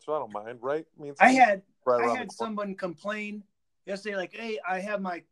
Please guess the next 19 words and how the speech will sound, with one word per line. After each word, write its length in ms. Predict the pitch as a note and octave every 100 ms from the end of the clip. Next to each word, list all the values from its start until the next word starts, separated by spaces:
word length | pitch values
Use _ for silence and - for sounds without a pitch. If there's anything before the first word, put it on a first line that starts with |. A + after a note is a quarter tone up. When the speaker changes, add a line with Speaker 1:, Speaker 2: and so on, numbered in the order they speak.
| _
Speaker 2:
my 140 | D#3 E3+
clubs 380 | - A3+ G3
are 80 | F#3
in 80 | F#3
the 60 | E3
car. 420 | - G#3 F3 E3
I 40 |
was 120 | D#3+
gonna 160 | D#3+ F#3
go 140 | F3
golfing, 540 | D#3 F3 G3 F#3+ E3+ C#3
but 100 | D3+
it's 220 | C#3+ -
too 240 | - G#3 F#3
hot." 260 | - F#3 D#3+ _ - _ _ _ _ _ _ _
I 20 | A#3
was 40 |
Speaker 1:
What? 160 | G#4
Speaker 2:
like, 80 | -